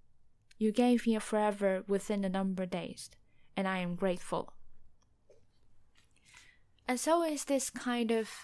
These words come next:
idea of infinity within a number of days that marks the, uh,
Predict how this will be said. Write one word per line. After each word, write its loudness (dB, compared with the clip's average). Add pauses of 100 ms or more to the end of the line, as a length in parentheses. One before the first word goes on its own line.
(800)
idea -2 (360)
of -4 (600)
infinity -2
within -6
a -6
number -8
of -12
days -4
that -6
marks -4 (600)
the, -4
uh, -6